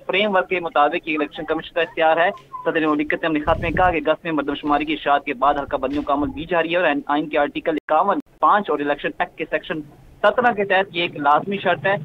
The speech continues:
वफाकी, अ, वजारत कानून और इंसाफ भी इलेक्शन कमीशन of पाकिस्तान जैसी राय की हामिल है। सदर ममलिकत ने अपने खत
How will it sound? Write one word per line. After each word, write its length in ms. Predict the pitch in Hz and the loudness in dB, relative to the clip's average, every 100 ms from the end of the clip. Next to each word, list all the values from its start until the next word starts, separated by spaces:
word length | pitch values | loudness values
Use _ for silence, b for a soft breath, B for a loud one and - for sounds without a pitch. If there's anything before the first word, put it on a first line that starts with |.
| - - | -8 -6
वफाकी, 560 | 170 175 175 175 214 220 | 0 4 4 4 -6 -6
अ, 220 | 160 - 156 | -4 2 2
वजारत 360 | 147 156 156 175 | 4 2 2 2
कानून 280 | 160 147 180 | 0 0 0
और 100 | 175 | 0
इंसाफ 340 | 151 156 151 165 | 0 2 2 2
भी 120 | 175 | 0
इलेक्शन 260 | 151 151 156 | -2 -2 -4
कमीशन 300 | 160 160 160 | -4 -2 -2
of 120 | 156 | 0
पाकिस्तान 380 | 147 143 - 156 | 2 0 0 0
जैसी 280 | 147 143 156 | 0 -2 -2
राय 180 | 143 135 | 0 0
की 120 | 147 | -2
हामिल 280 | 135 143 156 | -2 0 2
है। 120 | 175 196 b b _ | 0 -2 b b _
सदर 120 | 170 160 | -2 0
ममलिकत 440 | 156 156 170 170 | 0 0 -2 0
ने 40 | |
अपने 120 | 151 147 | 0 0
खत 220 | 160 165 | 2 0